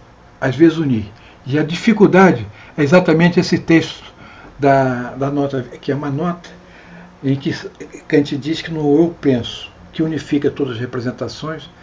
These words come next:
a exi-, a minha existência, a minha existência já me é dada. E aí parece introduzir que mesmo no nível da intuição, mesmo no nível do pensamento, sem intuição,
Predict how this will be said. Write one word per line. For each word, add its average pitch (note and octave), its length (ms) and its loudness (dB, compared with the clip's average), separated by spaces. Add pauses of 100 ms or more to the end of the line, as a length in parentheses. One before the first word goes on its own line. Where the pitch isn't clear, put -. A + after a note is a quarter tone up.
(120)
a C#3+ 100 -2
exi-, C#3 260 -4
a B2 100 -8
minha E3 280 6
existência, C3+ 680 -6
a C#3+ 80 -4
minha D#3 340 2
existência C#3+ 560 -6 (280)
já C#3 220 -2
me C3+ 160 -2
é A2+ 80 -2
dada. F#2+ 340 -8 (440)
E F#3 180 10
aí E3 320 8 (140)
parece D#3+ 440 4
introduzir E3 580 2 (260)
que F#3 100 2
mesmo A3 340 10
no F#3 140 8
nível G#3 300 8
da G3+ 100 6
intuição, - 640 -2
mesmo G3 280 8
no E3+ 120 6
nível G3+ 160 6
do G#3 60 -2
pensamento, D3+ 500 2
sem G3 220 4
intuição, D#3+ 520 0